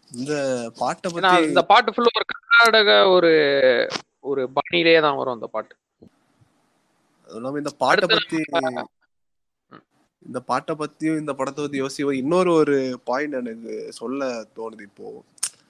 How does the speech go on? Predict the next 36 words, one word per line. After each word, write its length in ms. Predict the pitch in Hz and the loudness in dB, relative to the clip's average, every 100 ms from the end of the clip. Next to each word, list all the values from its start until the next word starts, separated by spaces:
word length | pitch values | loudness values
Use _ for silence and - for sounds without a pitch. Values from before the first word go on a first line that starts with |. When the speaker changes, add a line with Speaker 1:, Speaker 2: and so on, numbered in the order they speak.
| _ - | _ -16
Speaker 1:
அதாவது 320 | 104 123 156 | -8 -6 -6
இந்த 180 | 160 165 | -6 -8
பாட்டு 460 | - 165 190 - | -6 -6 -6 -8
வந்து, 380 | 175 175 185 196 | -10 -10 -8 -8
இந்த 140 | 170 | -6
படத்தை 360 | 151 143 180 175 | -4 -4 -4 -10
எடுத்தவர் 400 | 160 165 180 170 | -10 -10 -8 -6
வந்து 160 | 165 196 | -6 -8
ஒரு 100 | 196 | -8
புதுமுக 420 | 180 190 175 151 131 117 117 120 - | -8 -8 -8 -6 -8 -8 -10 -12 -14
டைரக்டர். 380 | 110 110 - - _ | -14 -14 -16 -18 _
Speaker 2:
புதுமுக 520 | 247 269 262 220 196 | -2 0 2 4 2
ஒரு 180 | 170 156 | 2 0
Speaker 1:
ஹீரோ. 500 | 135 107 101 90 - - | 0 0 -2 -6 -10 -14
Speaker 2:
நடிகை. 380 | 156 160 151 - _ _ _ | -8 -8 -8 -14 _ _ _
Speaker 1:
அது 220 | - 196 196 | -8 -4 0
ஒரு, 120 | 220 | 2
ஒரு 100 | 240 | 2
Speaker 2:
பாண்டியராஜன். 160 | 202 | 2
Speaker 1:
லோ 140 | 196 233 | 2 2
பட்ஜெட் 340 | 220 208 175 160 | 2 -2 -6 _
படமே 260 | 151 151 160 | -10 -8 -8
வச்சுப்போமே. 500 | 165 - 131 120 120 - - - _ | -12 -14 -10 -8 -8 -12 -20 -20 _
ஒரு 200 | - 170 | -14 -8
லோ 160 | 185 196 | -6 -6
பட்ஜெட் 200 | 175 180 | -6 -8
Speaker 2:
கண்டிப்பா. 200 | 131 131 | -6 -4
Speaker 1:
படம் 140 | 127 | -4
இது. 200 | 110 - _ _ | -8 -16 _ _
அதாவது 340 | - 117 139 185 | -14 -6 -4 -2
ஒரு 180 | 170 113 | -4 -2
லோ 140 | 123 | -2
பட்ஜெட் 340 | 147 147 143 135 | 0 -4 -6 -8
படமா 280 | 131 131 131 | -4 -4 -4
இருந்தாலும் 320 | 127 123 120 | -4 -6 -8
சரி, 440 | 117 113 107 120 | -8 -8 -8 -10